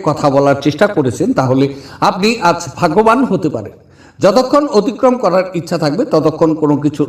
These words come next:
অসম্ভব কিন্তু নয়। আপনার স্ত্রী সত্যি কিছু সুন্দর জিনিসের সঙ্গে আপনাকে অবাক করবে। আপনার জন্য শুভ রং হচ্ছে সবুজ এবং ফিরোজা। দিনটিকে খুব ভালোভাবে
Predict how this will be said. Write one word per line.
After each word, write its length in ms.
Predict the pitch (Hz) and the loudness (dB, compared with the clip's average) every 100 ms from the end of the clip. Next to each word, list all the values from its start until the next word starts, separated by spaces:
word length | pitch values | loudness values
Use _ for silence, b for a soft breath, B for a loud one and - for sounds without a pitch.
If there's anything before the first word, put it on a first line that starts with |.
| 143 | 0
অসম্ভব 460 | 143 131 185 226 233 | -2 2 2 2 -2
কিন্তু 240 | - 143 226 | -2 -2 -2
নয়। 280 | 254 117 92 - _ B B B B | -4 -6 -8 -20 _ B B B B
আপনার 280 | 190 254 302 | 0 2 2
স্ত্রী 200 | 294 294 | 0 -2
সত্যি 300 | - 214 220 | -2 -4 -6
কিছু 240 | 190 202 196 | -8 -10 -12
সুন্দর 400 | - 208 214 214 214 170 | -8 -6 -4 -4 -4 -2
জিনিসের 400 | 156 156 156 143 | 0 0 0 -2
সঙ্গে 240 | 139 151 196 233 B B | 0 2 0 -2 B B
আপনাকে 380 | 156 175 180 180 170 | -2 0 0 -2 -2
অবাক 260 | 143 175 208 | 0 0 -4
করবে। 260 | 196 113 - - b b - | -6 -12 -12 -20 b b -4
আপনার 320 | 165 202 185 | -2 0 0
জন্য 180 | 143 127 156 | 0 -2 -4
শুভ 200 | - 117 | -2 0
রং 140 | 127 127 | 0 0
হচ্ছে 200 | 123 127 | -4 -6
সবুজ 380 | 185 135 143 - - - | -4 -2 -2 -4 -6 -6
এবং 180 | 147 139 127 | -2 0 -2
ফিরোজা। 380 | 131 110 95 - - b b b | -2 -4 -4 -8 -20 b b b
দিনটিকে 380 | 170 185 226 277 | 0 2 2 2
খুব 180 | 277 294 | 2 -2
ভালোভাবে 440 | 196 180 165 156 | 2 2 2 0